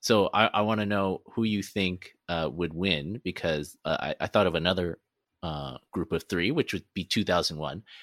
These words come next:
which is Jay Rich, uh, Troy Murphy, and Gilbert Arenas. So in a three-on-three, uh, I guess, it, it, do you wanna do big three format? So three on three in the half court?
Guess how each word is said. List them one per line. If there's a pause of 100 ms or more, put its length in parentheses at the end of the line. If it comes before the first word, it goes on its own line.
which
is
Jay
Rich, (380)
uh, (120)
Troy
Murphy,
and
Gilbert
Arenas.
So (140)
in
a
three-on-three, (460)
uh,
I
guess, (440)
it,
it,
do
you
wanna
do
big
three
format?
So
three
on
three
in
the
half
court?